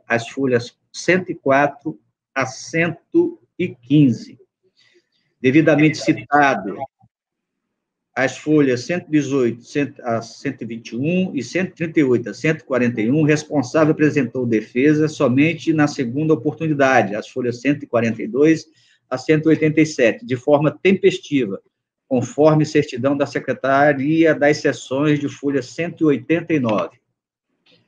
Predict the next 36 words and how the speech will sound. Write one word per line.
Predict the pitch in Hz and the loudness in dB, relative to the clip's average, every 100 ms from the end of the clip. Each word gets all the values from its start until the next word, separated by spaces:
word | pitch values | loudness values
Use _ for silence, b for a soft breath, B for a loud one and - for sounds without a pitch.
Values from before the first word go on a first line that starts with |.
| _ _ - | _ _ -6
Instada | 135 - 143 143 | -6 0 2 2
a | |
se | - 139 | 2 2
manifestar | 135 - 123 120 131 120 | 0 0 -2 -2 -2 -4
sobre | 123 120 110 117 | -4 -6 -4 -2
a | |
defesa, | 120 160 156 160 180 165 151 | 2 0 2 2 4 2 0
a | |
dafo, | 110 127 156 - - | -2 -2 -2 -4 -10
terceira | 120 - 113 | -10 -6 -4
I | 110 | -4
G | 107 113 | -6 -8
C | - | -2
E, | 127 170 190 _ _ _ _ | 0 0 -2 _ _ _ _
eleba-, | 127 123 123 120 - | -2 0 -2 -4 -6
é, | 127 123 120 - | 0 2 2 2
elaborou | 127 139 143 135 127 131 156 175 | 2 4 2 2 2 4 6 8
o | 151 | 8
relatório | 131 123 113 131 135 - | 4 0 0 -2 -2 -2
conclusivo | 151 147 139 110 135 143 147 151 - - _ _ _ _ | -4 -2 -4 -2 0 2 2 0 -4 -20 _ _ _ _
de | 107 120 | -2 0
análise | 110 117 127 113 - - | 0 0 0 -2 -8 0
técnica | 123 135 156 | 0 2 -2
das | 135 | 0
folhas | - 147 131 | 2 2 2
cento | - 175 185 | -2 -4 0
e | 170 | 2
noventa | 151 143 160 151 | 2 4 2 2
e | 143 | 0
três | - 160 160 | 2 2 2
a | 147 | 0
cento | - 170 175 - | -4 -8 -8 -8
e | |
noventa | 165 156 127 156 160 - 175 | -2 -2 0 -4 -4 -4 -4
e | |
sete. | 175 - - - 117 95 - - | -4 -12 -18 -2 0 0 -6 -20